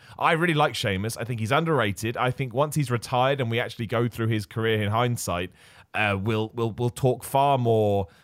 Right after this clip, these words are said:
um, well, far, with far more praise than some people do now. I really, really, really, really like Sheamus. It's just, I just think he's good. He knows who his character is,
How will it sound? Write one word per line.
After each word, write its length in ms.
um, 600
well, 140
far, 280
with 140
far 220
more 160
praise 380
than 80
some 200
people 240
do 180
now. 380
I 140
really, 420
really, 300
really, 200
really 160
like 180
Sheamus. 360
It's 80
just, 200
I 40
just 120
think 120
he's 120
good. 200
He 140
knows 340
who 120
his 100
character 500
is, 220